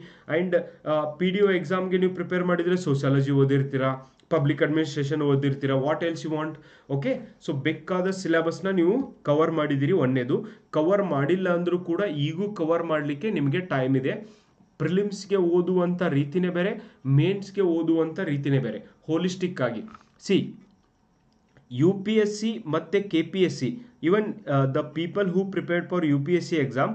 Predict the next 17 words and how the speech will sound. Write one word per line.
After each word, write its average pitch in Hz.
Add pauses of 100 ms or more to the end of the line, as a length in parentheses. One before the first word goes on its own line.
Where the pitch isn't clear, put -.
(320)
ನಾನು 170
ನಿಮಗೂ 165
ಕೂಡ 190
ಹೇಳ್ತಿದ್ದೀನಿ, 156 (220)
ಕೆ 165
ಪಿ 202
ಎಸ್ 196
ಸಿ 202
ಸಿಲೆಬಸ್ 180
ಒಳಗೆ 175
ಏನಿದೆ, 180 (160)
ಯು 143
ಪಿ 170
ಎಸ್ 190
ಸಿ 190
ಸಿಲೆಬಸ್ 175
ಒಳಗಿರುವಂಥದ್ದೇ 165